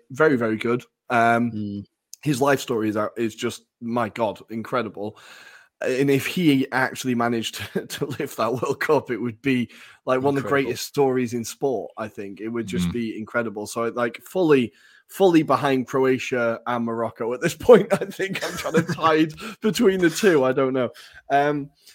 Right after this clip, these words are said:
Speaker 1: but I think that's all of the games reviewed, guys. I think that's kind of
Speaker 2: Yeah.
Speaker 1: everything. Now we just need to look forward to the semi-finals. So the first semi-final is going to be France versus Morocco.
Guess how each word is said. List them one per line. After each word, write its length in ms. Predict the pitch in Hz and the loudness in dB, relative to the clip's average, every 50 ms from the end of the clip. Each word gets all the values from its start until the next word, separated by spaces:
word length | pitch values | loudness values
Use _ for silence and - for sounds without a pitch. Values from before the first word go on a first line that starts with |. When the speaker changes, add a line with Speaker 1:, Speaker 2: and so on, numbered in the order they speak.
| _ _ _ _ _ 160 127 - | _ _ _ _ _ -20 -2 4
Speaker 1:
but 360 | 226 233 208 151 131 127 - - | 6 6 6 6 4 0 -2 -6
I 80 | 165 | -8
think 180 | 165 - - 330 | -8 -8 -8 -8
that's 180 | 240 202 - | -8 -6 -2
all 220 | - 202 220 220 196 | -2 0 0 0 -2
of 60 | 165 | -4
the 60 | 147 135 | -4 -4
games 540 | 151 147 143 135 127 120 113 - - - _ _ | -2 -2 -2 -2 -2 -4 -6 -10 -14 -20 _ _
reviewed, 480 | 151 135 131 117 156 214 294 269 147 | -8 -8 -6 -6 -6 -4 -4 -4 -6
guys. 300 | - 107 95 107 120 127 | -8 -10 -8 -8 -8 -8
I 60 | 139 | -8
think 120 | 160 220 - | -8 -8 -8
that's 120 | 170 - - | -10 -10 -12
kind 260 | - - 208 226 226 165 | -10 -6 -6 -4 -2 -2
of 80 | - | 0
Speaker 2:
Yeah. 60 | 147 | 0
Speaker 1:
everything. 720 | 190 220 226 226 147 - - 110 98 95 107 120 139 160 - 160 | -2 -2 -2 -4 -6 -6 -6 -10 -10 -8 -8 -8 -8 -8 -8 -6
Now 300 | 160 185 208 240 240 233 | -4 -2 0 0 0 2
we 140 | 208 160 135 | 2 0 -2
just 180 | - 156 - | -2 -6 -8
need 100 | 175 151 - | -8 -8 -6
to 60 | 139 | -4
look 220 | 139 139 120 - | -4 -4 -4 -6
forward 360 | - - 147 135 131 123 120 - | -6 -4 -2 -2 -2 -2 -4 -6
to 200 | - - 151 147 | -8 -6 -6 -6
the 120 | 143 135 | -6 -6
semi-finals. 1000 | - - 131 123 117 117 117 - 139 135 135 127 113 87 71 101 123 135 - - _ _ _ _ _ _ _ - | -8 -8 -6 -6 -6 -8 -6 -4 -2 -2 -2 -2 -4 -8 -8 -10 -10 -10 -12 -16 _ _ _ _ _ _ _ -14
So 120 | - 160 | -10 -8
the 80 | 160 156 | -8 -2
first 300 | - 214 208 208 196 - | 0 0 0 0 0 -2
semi-final 580 | 202 175 165 143 - - 160 156 143 123 113 | -4 -4 -4 -4 -2 -2 0 0 0 -2 -2
is 120 | 117 117 - | -4 -6 -2
going 260 | - 143 139 135 127 | -2 0 0 0 -2
to 80 | - 120 | -4 -6
be 400 | 110 135 139 127 107 95 104 113 | -4 -2 -2 -2 -2 -4 -6 -10
France 400 | 110 - - 135 120 113 104 - - | -12 -6 -4 -4 -4 -4 -4 -8 -8
versus 320 | 113 107 101 - 101 98 101 | -8 -8 -10 -12 -16 -16 -14
Morocco. 520 | 107 107 98 92 - - 92 101 113 127 | -12 -12 -12 -12 -14 -14 -14 -12 -12 -14